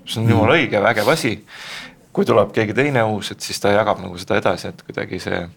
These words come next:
Speaker 2: Heal arendajal on tõenäoliselt ka, või üldse nii-öelda üldiselt võttes overachieveritel on ju see probleem, et nad nagu hästi palju on nagu valmis aitama ja tegema,
Speaker 1: Mhm.
Speaker 2: jättes tähelepanuta selle,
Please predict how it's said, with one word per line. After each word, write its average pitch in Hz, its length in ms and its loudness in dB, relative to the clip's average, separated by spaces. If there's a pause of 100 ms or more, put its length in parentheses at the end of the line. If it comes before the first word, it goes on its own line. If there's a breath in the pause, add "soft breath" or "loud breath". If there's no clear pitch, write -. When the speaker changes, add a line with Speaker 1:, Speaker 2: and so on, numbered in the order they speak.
(840 loud breath)
Speaker 2:
Heal 123 600 4
arendajal 98 460 2
on 98 220 2
tõenäoliselt 110 480 0
ka, 98 80 4 (560)
või 90 300 4 (180)
üldse 95 280 2 (520)
nii-öelda - 380 2 (960)
üldiselt 98 400 2
võttes - 260 -2
overachieveritel 107 1040 2
on 95 180 2
ju 98 140 0
see 110 160 2
probleem, 101 400 2
et - 120 -6
nad 87 120 0
nagu 98 320 0
hästi - 480 2
palju 104 300 4
on 87 180 -2
nagu 95 240 -2
valmis 98 400 2 (640)
aitama 90 480 2
ja - 20 0
tegema, 95 360 0
Speaker 1:
Mhm. 107 320 0 (200)
Speaker 2:
jättes 98 360 2
tähelepanuta 90 640 2
selle, 101 320 4